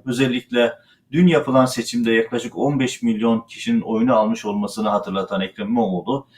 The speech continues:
Silivri cezaevindeki ilk mesajında diyor ki, "Umut çok büyüktür, bir avuç kötü insanı perişan etmiştir, korkuları arttırmıştır." diyor.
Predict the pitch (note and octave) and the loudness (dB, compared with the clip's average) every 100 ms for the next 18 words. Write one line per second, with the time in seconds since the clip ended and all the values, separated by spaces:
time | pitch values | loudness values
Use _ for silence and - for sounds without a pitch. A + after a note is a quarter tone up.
0 | - - - C3 A#2 A#2 G#2 G#2 G2 F#2 | -20 -16 -4 -2 -2 -2 -2 0 -2 -4
1 | A#2 D3 - G#2 G#3 F#3 G#2 G3 B3+ C#3 | -4 -4 -4 -8 -8 -8 -8 -6 -2 -4
2 | - C#3 C#3 A2 A#2+ A#2+ C3+ C3 C#3 C3+ | 0 0 0 -2 -2 -2 -6 -6 -4 -6
3 | - D3 D3 - C3+ B2+ A2+ - G#2+ - | -4 -6 -6 -6 -2 0 0 -2 -16 -8
4 | G#2+ - G2+ - - - C3 B2+ B2+ B2 | -8 -6 -8 -8 -10 -2 -2 -2 -6 -10
5 | - B2 - A#2 G#2 G2+ A2+ A2+ G#2+ - | -8 -8 -4 -4 -4 -4 -2 0 0 -2
6 | G#2 A2+ - F2+ - E2+ | -6 -6 -6 -8 -8 -12